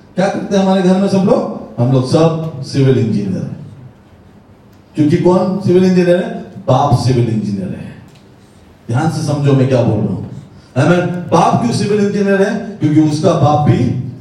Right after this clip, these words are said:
सिविल इंजीनियर था। उसका बाप क्यों सिविल इंजीनियर है? क्योंकि उसका बाप भी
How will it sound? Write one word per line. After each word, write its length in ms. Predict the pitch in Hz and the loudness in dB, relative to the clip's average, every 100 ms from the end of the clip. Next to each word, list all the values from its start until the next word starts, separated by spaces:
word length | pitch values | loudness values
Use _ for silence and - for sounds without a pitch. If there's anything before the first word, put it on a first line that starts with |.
| - - - - - | -18 -20 -20 -20 -14
सिविल 360 | - 165 160 151 | -2 2 2 2
इंजीनियर 560 | 135 127 127 117 - | 2 2 2 2 0
था। 220 | - - - - - 165 | 0 -2 -8 -12 -4 0
उसका 240 | 180 247 | 2 2
बाप 320 | 240 226 226 | 0 -2 -2
क्यों 120 | 240 | -2
सिविल 320 | - 208 214 208 | -2 -2 0 0
इंजीनियर 260 | 208 208 | 0 0
है? 60 | 214 | 0
क्योंकि 220 | 202 180 | 0 2
उसका 300 | 170 170 - | 2 2 0
बाप 320 | - 165 160 | 2 0 0
भी 120 | 165 | 0